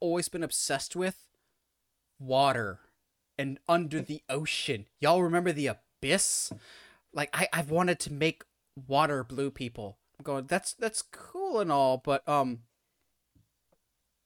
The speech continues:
this is a long time ago." I think the people that are excited for this are underestimating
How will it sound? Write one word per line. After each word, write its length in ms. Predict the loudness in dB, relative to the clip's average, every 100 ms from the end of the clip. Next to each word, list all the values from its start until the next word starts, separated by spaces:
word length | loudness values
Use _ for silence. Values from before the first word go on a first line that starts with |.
| _ _
this 200 | 0 2
is 100 | 4
a 60 | 4
long 320 | 6 6 6
time 280 | 6 6 6
ago." 460 | 6 6 4 2 -6 _ _ 2
I 80 | 2
think 600 | 0 -4 -2 0 -4 -16 _ _ _ -4
the 100 | -2
people 220 | 0 2
that 180 | 4 6
are 200 | 6 6
excited 380 | 4 4 4 2
for 160 | -2
this 380 | -2 -2 -2 -8 _ _ 0
are 120 | 0 2 2
underestimating 920 | 4 4 4 4 2 2 4 2